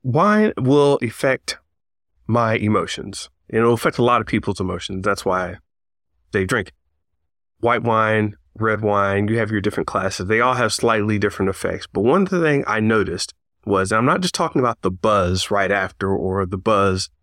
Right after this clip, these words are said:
eh, you know, later on down the line. I'm talking about after, when you've been drinking wine, like a glass a night or whatever, it doesn't even have to be enough to give you a buzz.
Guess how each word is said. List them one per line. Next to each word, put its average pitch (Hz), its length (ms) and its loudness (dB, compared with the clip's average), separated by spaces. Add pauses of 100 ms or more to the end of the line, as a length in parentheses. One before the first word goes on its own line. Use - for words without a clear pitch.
(380)
eh, 113 120 -2
you 123 120 0
know, 95 180 2
later 104 380 2
on 95 160 2
down 95 240 0
the 90 80 -2
line. 101 380 2 (420)
I'm 170 140 0
talking 156 340 0
about 110 380 0 (1000)
after, 175 340 0 (100)
when 143 200 4
you've 160 120 0
been 139 440 2
drinking 131 500 0
wine, 95 320 2
like 98 200 -4
a 95 180 -2
glass 117 340 0
a 107 40 2
night 101 280 0
or 98 60 -6
whatever, 95 400 -4
it 113 60 -2
doesn't 151 160 4
even 143 120 2
have 135 200 -4
to 113 80 -6
be 120 160 2
enough 113 240 2
to 92 100 -8 (140)
give 123 180 0
you 98 160 0
a 90 60 -2
buzz. 80 380 -4